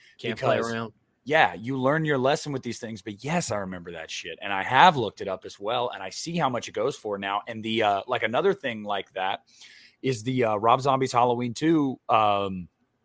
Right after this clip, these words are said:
Speaker 2: I don't, I don't think it was neca. It might have been neca.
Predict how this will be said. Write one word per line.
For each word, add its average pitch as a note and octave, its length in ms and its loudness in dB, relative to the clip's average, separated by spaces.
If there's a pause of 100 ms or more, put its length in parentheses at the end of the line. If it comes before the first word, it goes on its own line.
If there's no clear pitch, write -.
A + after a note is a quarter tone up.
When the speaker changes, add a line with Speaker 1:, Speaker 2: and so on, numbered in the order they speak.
(380)
Speaker 2:
I D3 140 0
don't, D3+ 280 0
I C3 80 -4
don't B2 200 -10
think A2+ 280 -8
it C3+ 80 -4
was A#2 220 -4
neca. A#2+ 440 0
It G2+ 80 -6
might G2+ 240 -6
have B2+ 120 -2
been C#3 240 -4
neca. C3 460 0